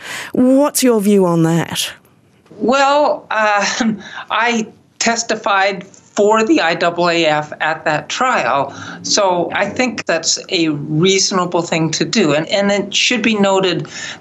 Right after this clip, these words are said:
Speaker 2: the vast majority of people that we might call intersex would not be affected by this.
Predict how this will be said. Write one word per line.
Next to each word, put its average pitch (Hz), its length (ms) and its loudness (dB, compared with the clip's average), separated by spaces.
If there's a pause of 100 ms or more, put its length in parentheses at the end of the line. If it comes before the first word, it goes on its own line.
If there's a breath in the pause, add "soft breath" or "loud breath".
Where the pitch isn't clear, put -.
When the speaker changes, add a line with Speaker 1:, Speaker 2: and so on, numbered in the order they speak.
(120)
Speaker 2:
the 165 200 -2
vast 220 720 -4
majority 170 640 0
of - 300 -8
people 160 320 0
that 143 120 0
we 160 80 2
might 135 220 2
call 151 200 -2
intersex 156 580 -2
would 143 160 2
not 175 400 0
be 143 100 0
affected - 540 -6
by - 160 -6
this. - 340 -4